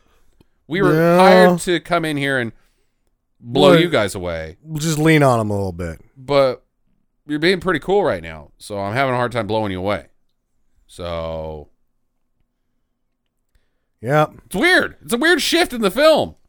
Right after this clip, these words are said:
Speaker 2: Yeah, they've, uh, they're making a power play.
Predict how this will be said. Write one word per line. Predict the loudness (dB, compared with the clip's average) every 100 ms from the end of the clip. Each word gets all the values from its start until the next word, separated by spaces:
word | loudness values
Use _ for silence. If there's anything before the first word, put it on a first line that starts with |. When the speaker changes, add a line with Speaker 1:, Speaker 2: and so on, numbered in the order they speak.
| _ -2
Speaker 2:
Yeah, | 2 4
they've, | 6 6
uh, | 6 6 6 2 -4 _ _ _ _ _ _ _ _ _ _ _ _ _ _
they're | 0
making | 0 0
a | -4
power | -4 -4 -4 -6
play. | -10 -14 -14 -16